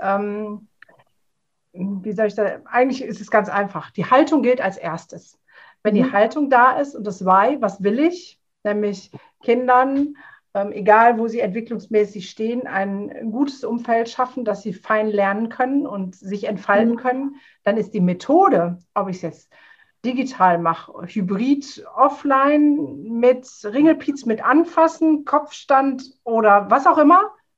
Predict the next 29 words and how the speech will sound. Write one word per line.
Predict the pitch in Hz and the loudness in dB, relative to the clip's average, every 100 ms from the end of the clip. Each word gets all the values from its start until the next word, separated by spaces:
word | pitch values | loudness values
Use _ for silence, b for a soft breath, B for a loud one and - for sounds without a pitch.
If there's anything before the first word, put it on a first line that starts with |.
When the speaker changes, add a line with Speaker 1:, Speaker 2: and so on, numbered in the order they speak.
| _ _ _ _ | _ _ _ _
Speaker 1:
ist | - | -4
dann | 226 | -4
völlig | 220 262 262 | -2 -4 -4
egal, | 277 214 170 170 - _ _ _ | -2 0 0 -4 -16 _ _ _
oder? | 185 185 285 - - _ _ _ _ _ _ B B B B | -4 0 0 -2 -20 _ _ _ _ _ _ B B B B
Ja. | 208 | -6
Speaker 2:
Richtig. | 233 - 190 - | -4 -4 -8 -6
Also | 233 | -6
tatsächlich | 240 285 294 285 277 240 | 0 0 2 -2 -2 0
habe | 262 | 0
ich | 254 | 0
da | 240 - | -2 0
auch | 339 | -2
noch | 359 302 | -2 0
mal | 262 247 | 2 2
so | 240 | 2
einen | 214 | -2
Entwicklungsschub | 214 302 349 285 - 285 254 | -4 -4 -4 -4 -4 -4 -2
im | 233 226 | 0 0
Tun | - 339 339 240 | 2 2 2 2
erlebt, | 202 180 175 277 - - _ B B | 0 -2 0 -2 -4 -20 _ B B
Speaker 1:
Ja. | 220 196 | -2 0
Speaker 2:
ähm, | 226 233 233 - - - - - | 0 0 -4 -14 -20 -20 -16 -8
mit, | 226 240 233 - | -4 -4 -4 -4
mit, | 226 226 - - _ _ _ _ | -4 -4 -18 -20 _ _ _ _
was | 226 226 | -2 -2
ich | 240 - | -2 -2
eigentlich | 247 240 - | -2 -2 -12
so | 240 226 | -12 -14